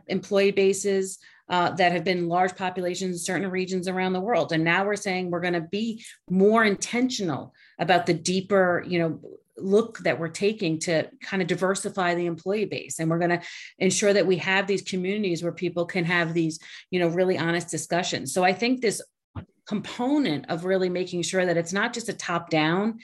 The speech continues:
these are our targets, having the communities and the organizations help you to be part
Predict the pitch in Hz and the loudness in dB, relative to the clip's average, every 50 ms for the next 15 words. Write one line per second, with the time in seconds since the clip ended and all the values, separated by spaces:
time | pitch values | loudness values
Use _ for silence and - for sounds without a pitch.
0 | - - - - - - 185 185 190 190 180 170 165 165 - - 170 170 175 185 | -18 -20 -20 -12 -4 0 2 4 4 4 4 4 4 2 2 2 2 2 2 2
1 | 233 247 247 247 - - - - - - - _ - - 220 214 220 233 233 240 | 0 -2 -2 -4 -8 -14 -16 -20 -20 -20 -20 _ -8 -2 0 2 2 4 4 2
2 | 233 214 196 185 185 - 190 185 180 180 185 175 175 175 170 170 170 165 165 165 | 2 2 0 0 0 0 0 0 0 0 0 0 -2 -2 0 0 0 0 2 0
3 | 165 160 160 160 156 151 196 202 190 196 190 165 156 - - - - 220 220 220 | 0 0 0 -2 0 0 0 0 0 0 -4 -4 -4 -4 -6 -2 0 0 0 0
4 | 220 196 190 170 156 165 165 156 160 - - - 185 190 220 214 175 - - | -2 -4 -4 -4 -2 -2 -2 -2 -2 -6 -10 -2 2 4 4 4 4 2 -2